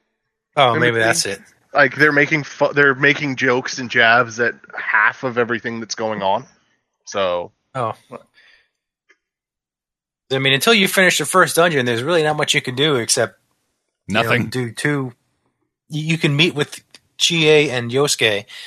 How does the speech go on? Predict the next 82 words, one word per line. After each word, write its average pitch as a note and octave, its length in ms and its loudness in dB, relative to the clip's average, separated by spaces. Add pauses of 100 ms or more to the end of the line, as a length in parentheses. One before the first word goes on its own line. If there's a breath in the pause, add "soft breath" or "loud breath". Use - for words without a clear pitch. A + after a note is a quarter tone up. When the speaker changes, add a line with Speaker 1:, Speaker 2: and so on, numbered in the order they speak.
(280 loud breath)
Speaker 1:
and A#2+ 100 -4
even C3+ 180 0
then, C3+ 160 2
they B2+ 120 2
won't, C3 320 -4
they C3 100 0
won't C3+ 200 0
wanna C3 200 0
do C#3+ 160 2
anything A2+ 300 -2
half A2 160 0
the A#2+ 60 -8
time A2 280 0
'cause G#2 180 -8
you A2+ 100 -4
have A2 60 -2
an G#2+ 80 -2
active G#2+ 300 -2
dungeon. A2 320 -4
That's - 200 0
about C3 220 0
Speaker 3:
Yeah, C3 140 4
Speaker 1:
it. G#2+ 60 -6
Speaker 3:
the B2+ 80 -2
majority C#3 440 4
of B2+ 80 0
what C3+ 140 2
Speaker 1:
You B2 60 -2
Speaker 3:
we A#2 60 2
Speaker 1:
can't A#2+ 120 2
Speaker 3:
happen, D3 180 0
Speaker 1:
really C3 120 0 (100)
unlo- - 60 -16 (280)
Speaker 3:
the B2 60 -2
majority C#3 280 2
of C3+ 40 4
what C3+ 80 0
will C3+ 80 0
happen B2 260 0
is G#2 160 -2
just, G#2 220 -4
it'll, G2 380 -10
it'll A2 180 -2
just G2+ 180 -4
be A2 60 0
like, F#2 220 0
you G#2 60 -2
go A#2+ 80 6
up F#2+ 40 -2
to - 60 -20
talk G#2 180 0
to A2 60 -6
him, G#2 40 -6
it's F#2+ 80 -4
like, F#2+ 100 -4 (460 loud breath)
"Hey, D4 140 2
yeah, C4 160 2
I - 20 0
wanna D4 160 -4
go E4 80 0
save D4+ 200 0
Yukiko. F3 400 0
It's B2+ 100 -2
kinda C4 200 0
fucking F#3+ 540 -4 (420 soft breath)
shitty A3 320 0
that F#3 100 4
we're F3+ 60 0
just E3+ 100 -2
kinda E3+ 160 2
hanging F3 200 0
out D#3+ 100 4
here D#3+ 120 0
doing D3+ 180 0
whatever. D3 320 2
Just B2 160 -8
go, G3 140 -2
let's F#3+ 120 -6
go G3+ 60 -2
save F#3 200 2
her, A#2+ 100 2
okay?" D#3+ 300 0